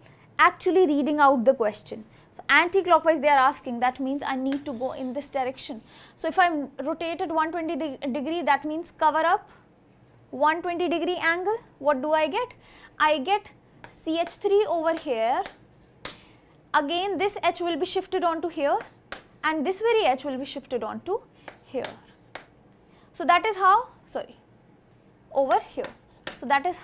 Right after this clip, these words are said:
what we are going to get. So let us just draw the structure after the rotation. What do we get? So it would be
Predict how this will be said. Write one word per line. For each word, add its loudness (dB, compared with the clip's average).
what -2
we 0
are 0
going -2
to -4
get. 0
So -2
let 4
us 8
just 2
draw 10
the 6
structure -2
after 4
the 0
rotation. -2
What 4
do -2
we -6
get? 0
So -4
it -2
would -2
be -6